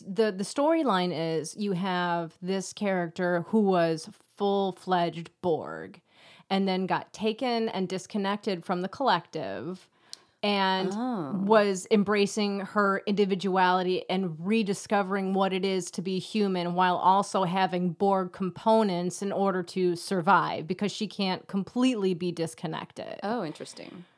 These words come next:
Speaker 1: So, and that's pretty much it. She's super smart. Like, she, with all of the stuff that she was able to contribute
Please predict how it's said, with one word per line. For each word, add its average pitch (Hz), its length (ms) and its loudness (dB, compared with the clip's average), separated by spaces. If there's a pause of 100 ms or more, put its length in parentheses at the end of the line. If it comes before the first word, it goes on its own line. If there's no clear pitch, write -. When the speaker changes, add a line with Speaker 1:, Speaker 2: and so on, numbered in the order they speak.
Speaker 1:
So, 214 680 2 (280)
and 254 120 4
that's 294 180 2
pretty 262 240 0
much 190 260 0
it. 233 240 0
She's - 240 -2
super 226 380 -4
smart. 180 580 -2
Like, 180 320 0
she, - 320 -4
with 202 260 0
all 190 240 8
of 208 140 -2
the 196 280 2
stuff 190 400 0
that 185 280 0
she - 180 -6
was 202 160 0
able 196 200 0
to 190 60 -6
contribute 190 520 -2